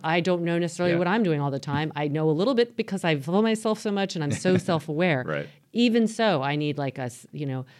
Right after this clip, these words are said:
Speaker 1: eyeballs on me. But this is where we need to spend our money.
Speaker 2: Yeah.
Speaker 1: What do you think is the biggest hurdle for people to see the value of, like, what you're offering?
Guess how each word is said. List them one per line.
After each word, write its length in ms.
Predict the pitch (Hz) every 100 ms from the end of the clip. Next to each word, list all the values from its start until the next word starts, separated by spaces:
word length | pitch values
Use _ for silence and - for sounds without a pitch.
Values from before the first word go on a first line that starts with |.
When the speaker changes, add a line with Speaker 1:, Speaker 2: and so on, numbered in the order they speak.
| - - -
Speaker 1:
eyeballs 400 | 156 151 143 135
on 120 | 143
me. 200 | 139 127 -
But 180 | 143 143 _ _ _ _
this 300 | 147 220 220
is 120 | 180
where 140 | 160 170
we 100 | 160
need 140 | 151
to 60 | 135
spend 220 | - 139
our 80 | 135
money. 320 | 131 117 110 -
Speaker 2:
Yeah. 220 | 80 69 - _ -
Speaker 1:
What 120 | 226
do 80 | 339
you 100 | 359
think 460 | - 220 202 190 -
is 180 | 160 151
the 100 | 156
biggest 500 | 135 - 156 160 147
hurdle 580 | - - 135 127 123 - _
for 160 | - 135
people 640 | - 143 127 127 127 120 _ _ _ _
to 180 | - 165
see 240 | 147 - 156
the 140 | 151
value 400 | 127 131 135 131
of, 100 | 135
like, 220 | 135 117
what 180 | 131 139
you're 220 | 139 131
offering? 400 | 127 117 - -